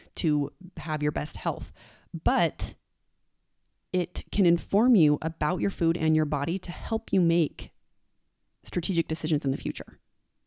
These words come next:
It can help you make informed decisions wherever you go. So now, even though I am tracking maybe sixty to seventy percent of the time, if I eat out, if I am on vacation,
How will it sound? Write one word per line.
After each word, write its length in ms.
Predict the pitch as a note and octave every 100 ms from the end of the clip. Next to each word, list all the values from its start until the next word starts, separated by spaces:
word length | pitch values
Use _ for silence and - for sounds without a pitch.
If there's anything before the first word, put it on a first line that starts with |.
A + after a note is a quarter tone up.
| -
It 80 | F3+
can 100 | E3+
help 260 | G#3+ -
you 80 | F#3+
make 400 | E3 D#3+ F3 - - -
informed 560 | - F3 - G3+ G#3 G#3+
decisions 460 | E3 - G3 D3 -
wherever 320 | C#3 E3 F3
you 140 | D#3+
go. 400 | D3+ D3+ G1+ - - _ _ - - - -
So 160 | F#3
now, 340 | E3+ G3 A#3 D#3+
even 200 | F#3+ G3
though 300 | F#3+ E3+ D#3+ -
I 340 | E3 D#3+ D#3+
am 120 | - D3+
tracking 580 | - D#3 - D3+ - -
maybe 760 | A#3+ B3+ A#3+ A#3 A3+ A3 G#3+
sixty 380 | G#3 - - F#3
to 80 | D#3+
seventy 260 | - D3 D3
percent 300 | D#3 D#3 D3+
of 40 |
the 60 | C3
time, 440 | - C#3+ G3+ A#3+ - _ _ _ _ _ - -
if 140 | - -
I 300 | G3 A3 A#3+
eat 180 | G#3+ G#3+ -
out, 260 | E3+ C3 -
if 120 | -
I 120 | F#3+ A#3
am 200 | G#3 -
on 360 | F#3 F3 F3
vacation, 720 | E3 - - F3 - D3+ -